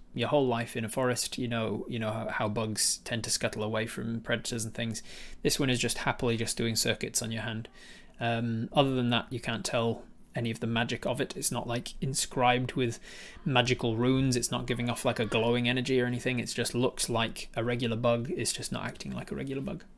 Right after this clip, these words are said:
<laughs> In Sylvan, we say, "Sup?" And then it stops doing circuits and looks up at us. With its little, uh, its little, like, head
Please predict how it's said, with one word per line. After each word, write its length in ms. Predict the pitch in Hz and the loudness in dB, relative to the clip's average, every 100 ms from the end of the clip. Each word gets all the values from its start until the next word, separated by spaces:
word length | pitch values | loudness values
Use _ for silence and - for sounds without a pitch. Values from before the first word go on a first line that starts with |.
| - | -10
<laughs> 220 | - 170 | 0 6
In 260 | 185 147 | 8 6
Sylvan, 380 | 131 165 147 156 | 6 6 6 4
we 60 | 143 | 2
say, 400 | - 135 135 127 - - - - - | 4 6 6 2 -6 -16 -18 -18 -12
"Sup?" 300 | - 190 - - - - - - - | 6 6 6 -6 -10 -10 -12 -10 -2
And 100 | 131 | 2
then 140 | 127 | 2
it 100 | - | 2
stops 440 | - 135 - - - | 4 4 4 -2 2
doing 220 | 131 120 | 2 2
circuits 540 | 131 127 - - - | 2 2 0 -2 -4
and 80 | 135 | -4
looks 240 | 127 - | -6 -4
up 140 | 139 - | -6 -4
at 80 | 190 | -8
us. 160 | - - - - - - - - - - | -8 -14 -20 -20 -20 -20 -20 -20 -20 -10
With 120 | - - | -8 -6
its 140 | - | -2
little, 260 | 127 123 120 | 0 2 4
uh, 140 | 117 | 4
its 240 | - - 131 | 2 -2 -2
little, 180 | 113 | 0
like, 260 | 120 120 - - - - | 2 0 -2 -18 -20 -12
head 520 | - - 131 123 | -8 2 2 2